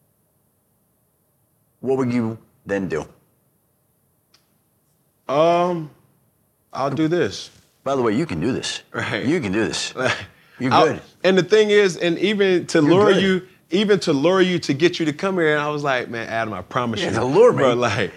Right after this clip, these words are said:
Speaker 1: It's just not
Speaker 2: no,
Speaker 1: easy. It's just
Speaker 2: it's,
Speaker 1: life.
Speaker 2: it's not. It's not. And I understand. I've done enough interviews to know, like, man, it's dry. You know, and, and I've been burnt before. It takes a person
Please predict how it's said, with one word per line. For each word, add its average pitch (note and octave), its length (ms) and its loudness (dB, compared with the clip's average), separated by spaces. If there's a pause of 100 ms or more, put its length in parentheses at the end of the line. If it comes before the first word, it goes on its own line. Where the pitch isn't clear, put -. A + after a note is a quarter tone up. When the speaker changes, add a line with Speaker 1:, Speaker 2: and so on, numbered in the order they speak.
(120)
Speaker 1:
It's F3+ 120 -2
just G3+ 140 2
not G3+ 100 4
Speaker 2:
no, A#3 120 6
Speaker 1:
easy. A3+ 180 0
It's D#3 80 0
just D3+ 140 -2
Speaker 2:
it's, F#3 160 6
Speaker 1:
life. - 80 0
Speaker 2:
it's - 200 0
not. G3 400 4
It's C#3 180 -4
not. F3+ 280 2
And E3 120 2
I F3 80 4
understand. - 500 -2
I've A3 220 2
done A3 160 2
enough F#3 300 -2
interviews D#3+ 640 0
to - 160 -4
know, D3 220 0
like, G#2+ 420 -4
man, A2 200 -6
it's A#2+ 160 -6
dry. G2+ 460 -6 (720)
You B2 160 -2
know, F#2+ 280 -4 (140)
and, G2+ 480 -4
and G#2 440 -4
I've C#3 200 -2
been C3+ 220 -2
burnt D3+ 320 0
before. A2 240 -4
It E3 120 0
takes G3 300 -2
a E3 80 0
person D3+ 560 -4